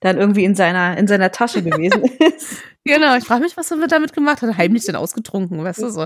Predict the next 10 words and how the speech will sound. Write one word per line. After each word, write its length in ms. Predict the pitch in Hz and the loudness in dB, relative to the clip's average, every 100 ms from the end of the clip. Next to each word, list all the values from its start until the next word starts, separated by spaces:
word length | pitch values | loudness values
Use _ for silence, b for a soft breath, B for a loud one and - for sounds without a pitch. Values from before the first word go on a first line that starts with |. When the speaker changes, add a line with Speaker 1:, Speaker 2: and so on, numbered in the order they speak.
| - | -2
Speaker 1:
Ja. 200 | 220 214 | 2 4
Speaker 2:
Oh, 40 | |
ist 120 | 233 | 4
ja 60 | 196 | 4
doch 160 | 185 - | 0 -2
ganz 220 | - - | -12 0
lecker. 360 | 269 240 - 285 | 2 4 2 2
<laughs> 40 | 494 - 415 - 370 - B B B B B B B _ | 0 2 0 2 0 0 B B B B B B B _
Ähm, 600 | - 233 226 220 220 220 - _ _ _ _ _ _ _ _ _ _ _ _ - | 0 2 4 2 -2 -4 -8 _ _ _ _ _ _ _ _ _ _ _ _ -10
genau, 600 | 214 240 214 190 180 | -2 2 4 4 2